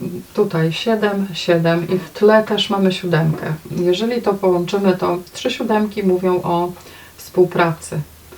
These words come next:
o połączeniu, o takiej chęci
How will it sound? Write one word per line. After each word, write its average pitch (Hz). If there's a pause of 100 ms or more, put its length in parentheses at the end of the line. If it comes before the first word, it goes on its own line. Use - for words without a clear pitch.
(580)
o 175
połączeniu, 170 (220)
o 165
takiej 170
chęci 185